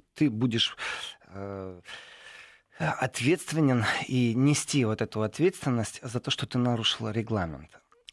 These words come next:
В этом отношении призвать это одно, и вообще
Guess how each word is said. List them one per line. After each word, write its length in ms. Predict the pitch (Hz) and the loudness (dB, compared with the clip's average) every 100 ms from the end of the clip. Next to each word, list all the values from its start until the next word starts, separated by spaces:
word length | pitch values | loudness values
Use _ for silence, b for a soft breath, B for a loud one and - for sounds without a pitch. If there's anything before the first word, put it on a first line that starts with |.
| _ | _
В 140 | 110 139 | 0 0
этом 240 | 151 151 | 4 2
отношении 500 | 139 143 - 151 135 | 2 0 2 2 2
призвать 640 | - 131 143 139 143 - | 2 4 4 4 2 0
это 220 | 107 - 113 | -4 -2 -2
одно, 320 | 147 202 196 - | 0 0 -2 -6
и 320 | 120 120 107 | -8 -6 -4
вообще 520 | 117 127 - 143 | -2 0 0 2